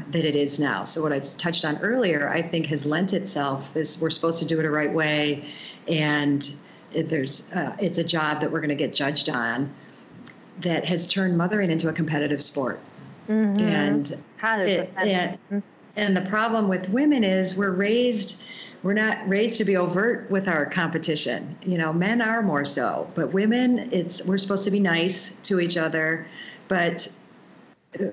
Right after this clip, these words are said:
Speaker 1: so it, it kinda leaks out in ways. I, I had an example the first time I encountered this when my daughter was born and I was having trouble nursing.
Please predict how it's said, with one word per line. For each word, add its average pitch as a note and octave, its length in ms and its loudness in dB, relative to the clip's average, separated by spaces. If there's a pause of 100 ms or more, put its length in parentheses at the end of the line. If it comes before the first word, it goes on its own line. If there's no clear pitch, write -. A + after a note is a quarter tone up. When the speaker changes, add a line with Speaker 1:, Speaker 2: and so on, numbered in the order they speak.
(220)
Speaker 1:
so G3 220 0
it, F#3 140 0
it - 240 0
kinda G#3+ 260 2
leaks F3+ 400 0
out F3 420 2
in D#3+ 180 2
ways. D#3 320 0
I, E3 100 2
I E3 420 -2 (120)
had E3 220 -4
an E3 80 0
example D#3+ 760 -2 (1040)
the E3 100 2
first F3+ 260 -2
time D#3+ 160 2
I D#3 120 2
encountered D#3 440 0
this D#3 520 -2
when F3 220 0
my D#3 200 2
daughter D3+ 380 -2
was D3+ 180 -2
born D#3 300 -2
and D3+ 100 2
I D3+ 80 2
was D#3 140 -2
having D3+ 240 0
trouble D3 300 -2
nursing. C#3 460 0